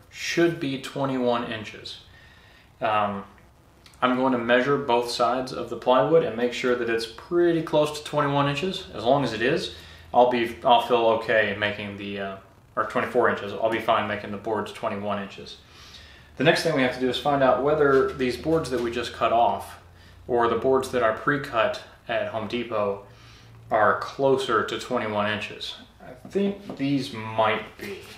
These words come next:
All right, so after taking those measurements,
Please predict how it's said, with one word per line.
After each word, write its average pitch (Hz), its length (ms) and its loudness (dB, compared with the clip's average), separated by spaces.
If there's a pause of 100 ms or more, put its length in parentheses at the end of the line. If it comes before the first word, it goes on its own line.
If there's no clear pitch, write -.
(560)
All 135 80 2
right, 107 260 4
so 113 280 4
after - 340 4
taking 135 260 4
those 120 220 0
measurements, 110 600 -2